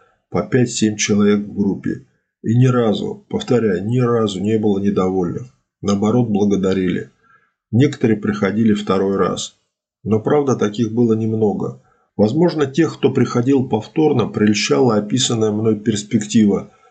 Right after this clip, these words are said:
которой я всегда заканчивал свой рассказ о предстоящих поисках золота. "Наши походы – это как биткоин", – говорил я. "На каждую новую монету биткоина требуется больше электричества, чем на создание предыдущей.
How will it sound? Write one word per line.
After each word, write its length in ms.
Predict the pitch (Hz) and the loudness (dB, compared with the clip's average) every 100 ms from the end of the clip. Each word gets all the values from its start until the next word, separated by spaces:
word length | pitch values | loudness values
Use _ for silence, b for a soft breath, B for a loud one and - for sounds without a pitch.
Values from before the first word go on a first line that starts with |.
| b | b
которой 440 | - 104 120 107 101 | -8 -2 2 2 2
я 40 | |
всегда 440 | 101 - 107 123 113 | 0 -2 0 2 0
заканчивал 640 | 110 104 113 107 107 101 | -2 -2 -4 0 2 2
свой 240 | - 101 | 2 0
рассказ 500 | 98 95 - 117 104 | 2 -2 -2 -2 -2
о 80 | 113 | -4
предстоящих 840 | - 98 - - 101 101 - - - | -4 -6 -4 -2 0 0 -4 -6 -2
поисках 440 | 101 101 - 92 | 0 0 -2 -4
золота. 600 | 90 98 92 85 - - _ _ _ _ _ - | -2 0 0 0 -4 -12 _ _ _ _ _ -2
"Наши 260 | 117 127 | 0 0
походы – 480 | 139 - 127 175 143 127 | -2 -2 2 2 2 0
это 180 | 127 | -2
как 240 | 117 127 120 | -4 -2 0
биткоин", – 680 | 127 127 147 131 90 - - _ - | 0 0 2 2 2 -4 -18 _ -6
говорил 420 | 92 92 98 95 | -4 0 0 0
я. 320 | 95 85 - _ _ _ - | 0 -2 -4 _ _ _ -4
"На 100 | 98 | -4
каждую 460 | - 147 147 143 135 | 0 -2 0 0 2
новую 340 | 139 135 127 | 2 2 2
монету 440 | 123 127 151 147 | 2 0 -2 0
биткоина 600 | 117 110 - - 147 127 | 0 0 -2 0 2 2
требуется 640 | 104 123 135 131 123 - 107 | 0 0 2 2 0 0 -2
больше 420 | 104 139 - 135 | 2 0 2 2
электричества, 760 | 120 120 131 120 117 - - - | 0 0 2 2 2 -2 -2 0
чем 200 | 110 104 | 0 0
на 100 | 107 | 0
создание 540 | 107 104 113 113 107 | 0 0 -2 -2 -2
предыдущей. 920 | 104 110 107 107 110 104 - - - | 0 0 2 2 2 2 0 -6 -8